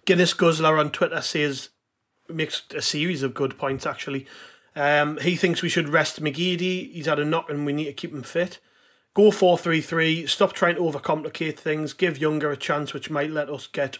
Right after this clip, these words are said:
O'Nien's energy into midfield. And he <laughs> ends by saying he's not confident at all, but he has to try something different. The, yeah, I think, I think it sort of touches on what you said before about not overcomplicating things and going back to basics.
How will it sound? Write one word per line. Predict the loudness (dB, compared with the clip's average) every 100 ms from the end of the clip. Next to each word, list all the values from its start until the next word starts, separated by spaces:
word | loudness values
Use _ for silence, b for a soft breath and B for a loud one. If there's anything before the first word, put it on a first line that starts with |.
| -6
O'Nien's | -4 -2 -2 -2 -2
energy | -4 -4
into | -6 -4
midfield. | -6 -6 -6 -4 -4 -6 -8 b b b b b _
And | -2 2
he | 2 0 0
<laughs> |
ends | 4 4 4
by | 2
saying | 4 2
he's | 2
not | 0
confident | 2 2 2 0
at | 4
all, | 4
but | 2
he | 0
has | -2
to | -4
try | -2 -2
something | -2 -4 -4
different. | -4 -6 -4 -8 -8 b b b b b b
The, | 2 4 2 0
yeah, | 2 2 2
I | 0
think, | 2 0
I | 2
think | 0 -2 -4 _ _
it | -14 -14 _ -6
sort | -2 0
of | -2
touches | -4 0
on | 2 2
what | -2
you | -2
said | -2 -2
before | -4 0 0
about | 2 -2 -4 _ _ -10
not | -6 -2
overcomplicating | -2 -4 -2 -4 -4 -6 -6 -6
things | -6 -6 -6
and | -4
going | -2 -2
back | -6
to | -6
basics. | -6 -4 -4 -4 -6 -8 -18